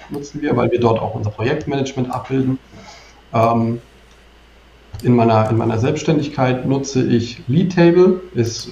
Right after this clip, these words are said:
auch schon mehrfach in der Community angesprochen worden. Das ist für die Kunden, ist mega, mega geiles Tool. Und, ähm, dann geht es natürlich weiter, dass, äh, aus Zapier heraus nach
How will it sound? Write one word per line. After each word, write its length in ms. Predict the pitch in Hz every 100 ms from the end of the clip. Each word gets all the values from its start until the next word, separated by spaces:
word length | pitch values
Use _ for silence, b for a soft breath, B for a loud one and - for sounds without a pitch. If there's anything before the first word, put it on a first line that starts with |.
| - -
auch 200 | 131 -
schon 280 | - 123
mehrfach 400 | 123 131 131 120
in 80 | 127
der 100 | 123
Community 520 | 113 120 127 127 123 -
angesprochen 580 | 143 160 - 151 151
worden. 280 | 139 143 135
Das 160 | 113 -
ist 140 | -
für 120 | -
die 100 | 117
Kunden, 460 | 110 139 143 135 127
ist 140 | -
mega, 400 | 123 123 120 120 131
mega 280 | 123 123
geiles 280 | 117 120 120
Tool. 240 | - 139 143 B B B B B B B - -
Und, 500 | - 120 123 123 - 135
ähm, 440 | 120 117 123 123 - - -
dann 180 | 120 127
geht 160 | 151
es 140 | 151 -
natürlich 400 | 127 135 117 -
weiter, 340 | 117 131 135
dass, 340 | 123 117 - -
äh, 120 | 120 117 120 -
aus 300 | - 135 -
Zapier 360 | 131 131 127 120
heraus 560 | 120 110 113 123 - -
nach 520 | 110 117 139 -